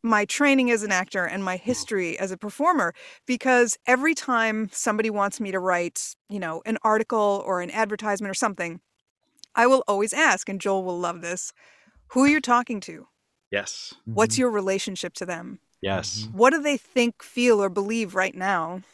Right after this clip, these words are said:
Speaker 3: Right.
Speaker 1: What do you want them to
Speaker 3: What do you
Speaker 1: think,
Speaker 3: want?
Speaker 1: feel, or believe? What are you gonna do about it? What have you tried, and how did it go?
Speaker 3: Yeah.
Speaker 1: Maybe you should try something else."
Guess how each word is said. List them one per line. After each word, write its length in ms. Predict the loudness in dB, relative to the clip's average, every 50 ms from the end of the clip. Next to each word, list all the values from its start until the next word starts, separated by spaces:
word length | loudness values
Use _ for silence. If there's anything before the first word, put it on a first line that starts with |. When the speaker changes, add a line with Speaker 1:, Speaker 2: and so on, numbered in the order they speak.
| _
Speaker 3:
Right. 240 | 2 2 2 2 0 2
Speaker 1:
What 140 | 2 4 6
do 60 | 6
you 120 | 4 4
want 360 | 2 2 4 4 4 4 2
them 160 | -2 -4 -2 0
to 80 | 6
Speaker 3:
What 100 | 8 8
do 60 | 10
you 80 | 10 10
Speaker 1:
think, 60 | 10
Speaker 3:
want? 220 | 10 10 8 8 6
Speaker 1:
feel, 140 | 2 0 0
or 200 | 0 0 -2 0
believe? 460 | 0 -2 -2 -2 -4 -4 -6 -8 -12 _ _ -20 -20 -20 -20 -20 -20 _ _ _ _ _ _
What 260 | -2 4 6 6 8
are 40 | 6
you 100 | 4 4
gonna 180 | 4 2 2 2
do 220 | 2 4 4 4
about 220 | 6 6 6 4 4
it? 100 | 2 4
What 140 | 4 4 4
have 80 | 4 2
you 100 | 0 0
tried, 480 | 0 2 4 6 8 8 8 6 4 2
and 140 | 0 -2 -4
how 180 | 0 2 2 2
did 100 | 2 0
it 160 | -4 -4 0
go? 460 | 4 6 6 6 4 0 -4 -10 -16 _ _ -20 -20 -14 _
Speaker 3:
Yeah. 160 | -2 2 4
Speaker 1:
Maybe 220 | 6 6 6 6
you 120 | 4 4 2
should 180 | 0 -2 -2
try 240 | -2 2 2 2 2
something 440 | 2 0 -2 -2 0 0 -2 -2 0
else." 680 | 2 2 4 4 4 4 2 0 -2 -6 -8 -10 -12 -14